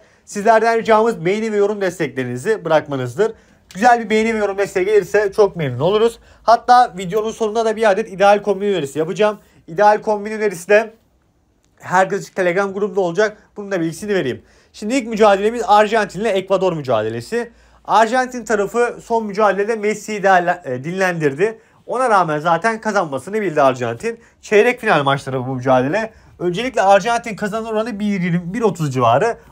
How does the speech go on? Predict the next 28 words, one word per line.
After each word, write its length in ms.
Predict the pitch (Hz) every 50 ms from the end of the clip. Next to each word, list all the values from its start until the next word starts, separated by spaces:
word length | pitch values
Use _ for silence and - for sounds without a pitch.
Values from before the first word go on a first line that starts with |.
| _ _ -
Avrupa'ya 480 | 147 170 196 233 247 240 247 220 185 165
baktım 380 | 147 143 143 - - 220 208
bir 100 | 226 214
kırk 160 | - 180 143 -
sekiz. 360 | - 127 - 196 208 202 - _ _ _ _ _ _ -
Buradan 340 | 240 233 220 240 233 220 214
maçı 240 | 233 233 233 - -
kazanan, 460 | 240 220 208 226 220 214 220 214 - 175
ya 180 | 170 160 160
şey 260 | - - 254 254 262
verecektim 440 | 233 220 180 147 143 135 - 131 131
aslında, 300 | 135 139 135 - 143 143
biraz 260 | 165 185 180 170 160
daha 120 | 180 180 170
oran 180 | 170 185 190
yüksek 300 | 190 180 170 208 190 175
olsaydı 500 | 185 175 175 - 220 185 170 208 226 220 - _ _ _ _ _ _
Arjantin 580 | - 190 214 214 214 233 226 220 220 247 240 -
turu 220 | - - 208 214
geçer 340 | 196 196 185 208 220 208 180
verecektim. 560 | 151 135 120 117 120 117 117 - 226 233 226 - _ _ _ _ -
Ama 220 | - 240 262 226
oran 340 | 196 196 214 226 233 220 185 180
yerlerde, 640 | 185 185 180 180 180 180 180 165 156 165 208 214 190
zaten 360 | 175 175 170 170 185 175 160
bizde 160 | 165 160 165
oran 220 | 160 156 185 202 185
yok. 320 | 165 180 208 208 - _